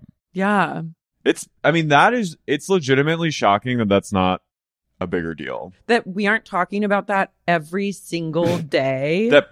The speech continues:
Speaker 2: the, a, a senior member of the British royal family is, like,
Speaker 1: Impl-,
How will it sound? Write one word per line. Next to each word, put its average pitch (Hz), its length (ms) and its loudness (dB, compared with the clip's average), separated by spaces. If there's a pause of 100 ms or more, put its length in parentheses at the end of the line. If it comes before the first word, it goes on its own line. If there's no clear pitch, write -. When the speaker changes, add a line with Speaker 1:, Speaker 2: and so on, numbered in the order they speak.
Speaker 2:
the, 139 260 2
a, 131 220 0
a 127 160 2
senior 160 640 0
member 120 480 2
of 98 220 -2 (200)
the 101 180 -4
British 107 440 4
royal 101 240 2
family 107 680 0 (100)
is, 98 200 0
like, 92 380 2 (160)
Speaker 1:
Impl-, 214 400 -4